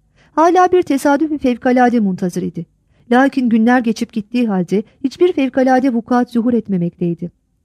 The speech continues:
Supi artık Hanı'nda da barınamayacaktı. Hatırına istikraz geldi. Lakin kime müracaat edecek? Bir hali düşündükten sonra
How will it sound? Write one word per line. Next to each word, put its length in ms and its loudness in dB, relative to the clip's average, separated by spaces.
Supi 280 -4
artık 340 0
Hanı'nda 280 0
da 120 0
barınamayacaktı. 800 -4
Hatırına 360 0
istikraz 520 -2
geldi. 420 -4
Lakin 300 2
kime 200 -4
müracaat 500 -2
edecek? 400 -8
Bir 120 4
hali 260 2
düşündükten 520 -2
sonra 360 -2